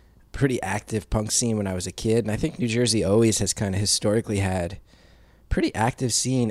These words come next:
and a very, like, mobilized young person scene. So I was putting out a fanzine in high school, and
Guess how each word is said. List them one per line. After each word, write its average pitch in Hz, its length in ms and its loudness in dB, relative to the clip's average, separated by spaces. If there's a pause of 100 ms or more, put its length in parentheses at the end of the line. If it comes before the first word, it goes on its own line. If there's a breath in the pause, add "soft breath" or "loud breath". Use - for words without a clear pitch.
and 135 220 2
a 147 40 2
very, 131 300 4
like, 107 240 0
mobilized 107 640 2
young 101 260 -2
person - 400 -6
scene. - 380 -8
So 98 260 0 (640 loud breath)
I 107 180 0
was 107 160 0
putting 107 240 -4
out 95 120 -4
a 87 60 -8
fanzine 139 520 0
in 120 80 -2
high 120 140 0
school, 117 720 0
and 90 260 -6